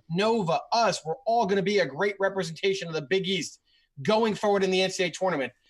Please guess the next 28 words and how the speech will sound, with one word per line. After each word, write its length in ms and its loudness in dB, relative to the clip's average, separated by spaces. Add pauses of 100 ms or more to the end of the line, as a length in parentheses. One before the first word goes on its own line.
(320)
Is 180 0
there 160 4
stuff 360 0
that 80 -2
we 100 -2
need 160 -2
to 80 -2
work 300 -2
on 180 0
and 160 0
learn 200 2
from 180 -2
these 220 -2
two 160 -4
losses? 520 -2 (440)
Absolutely. 760 0
And 100 -2
we're 100 0
gonna 140 2
get 180 0
back 260 2
to 60 -4
the 100 -2
gym, 420 0 (280)
and 220 0
we're 140 2
gonna 160 2
practice, 640 0